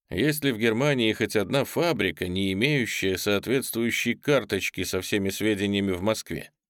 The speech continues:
Мне кажется, нет. Двадцатое марта. Свободного времени у меня много. Читать нечего. Поддерживать компанию Черноусова мне неохота. В восемь часов утра я прихожу с Черноусовым в лагерь.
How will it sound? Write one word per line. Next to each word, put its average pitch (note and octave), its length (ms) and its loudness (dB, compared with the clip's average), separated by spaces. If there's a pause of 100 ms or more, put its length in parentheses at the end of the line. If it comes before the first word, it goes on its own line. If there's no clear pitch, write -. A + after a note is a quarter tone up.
(240)
Мне E3+ 200 -4
кажется, D3+ 420 -4
нет. - 340 -12 (800)
Двадцатое C#3 540 0
марта. - 420 -10 (240)
Свободного D#3+ 680 2
времени A#2+ 420 2
у F#2 60 0
меня A#2+ 240 0
много. G#2 460 -2 (240)
Читать - 380 -2
нечего. G2 500 -2 (160)
Поддерживать C#3+ 600 0
компанию B2+ 580 2
Черноусова B2+ 720 0
мне C3 180 0
неохота. D#2+ 600 -6 (540)
В F#2+ 80 -2
восемь F#3 300 2
часов D3+ 340 0
утра D#3+ 340 2
я B2+ 160 4
прихожу A#2+ 540 0
с - 20 -4
Черноусовым G#2+ 800 0
в G2 40 -2
лагерь. F#2 440 -2